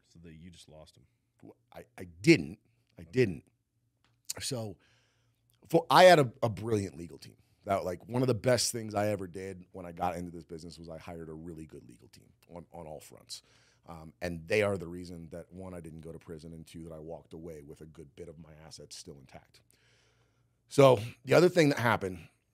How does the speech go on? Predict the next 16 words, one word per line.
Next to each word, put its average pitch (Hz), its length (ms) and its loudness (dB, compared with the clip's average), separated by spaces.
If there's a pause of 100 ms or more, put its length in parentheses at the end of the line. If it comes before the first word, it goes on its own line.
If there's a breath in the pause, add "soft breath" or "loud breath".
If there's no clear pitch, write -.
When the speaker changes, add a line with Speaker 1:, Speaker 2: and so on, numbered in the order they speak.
(160)
Speaker 2:
when 110 160 -2
I 117 100 2
went 131 180 2
to 123 60 -4
jail, 82 300 -12 (1080)
so 98 400 -10 (500)
when 90 180 -14
you're 107 120 -2
in 139 60 4
the 139 60 0
cannabis 120 380 2
industry, 87 440 -12 (140)
right, 90 280 0 (340)
guns 123 300 2
and 123 100 2
cannabis, 101 640 -6